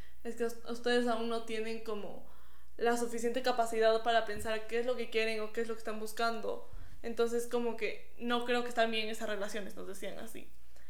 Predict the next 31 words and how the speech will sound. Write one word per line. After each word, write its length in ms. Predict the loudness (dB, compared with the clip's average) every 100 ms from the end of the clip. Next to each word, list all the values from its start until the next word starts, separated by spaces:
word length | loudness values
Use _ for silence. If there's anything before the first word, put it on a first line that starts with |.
| -4 -4 -4
Y 100 | -2
nosotros 360 | 0 2 2 2
como, 260 | 2 2 2
o 60 |
sea, 100 | 4
decíamos 360 | 4 4 2 0
como 240 | 0 0
que, 100 | 0
"Ok, 120 | 2 2 2 4
pero, 300 | 4 6 4
o 60 |
sea, 360 | 4 2 2 -2 -4 0
tú 120 | 2
piensas 240 | 4 2 2
de 60 |
una 120 | 2 0
manera 420 | 2 2 4 4
y 40 |
nosotros 340 | 2 0 -2 -4
pensamos 380 | -2 -2 0 2
de 80 |
otra". 520 | 2 4 2 2 0 -2 -4 -4 -4 0
Creo 260 | 2 2
que, 480 | 2 0 0 -2 -2
no 160 | -2 0
sé, 220 | 0 0
mi 100 | 0
colegio 280 | 0 0 0
era 120 | 0
como 180 | -2 -4
que 120 | -4